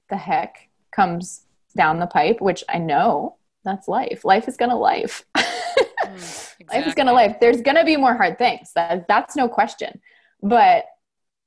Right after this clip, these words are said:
Speaker 1: I, I'm living knowing that's inevitable,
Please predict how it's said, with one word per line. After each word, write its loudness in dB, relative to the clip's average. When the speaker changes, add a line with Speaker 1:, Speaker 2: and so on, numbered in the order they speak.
Speaker 1:
I, 2
I'm 2
living 0
knowing 0
that's 0
inevitable, -2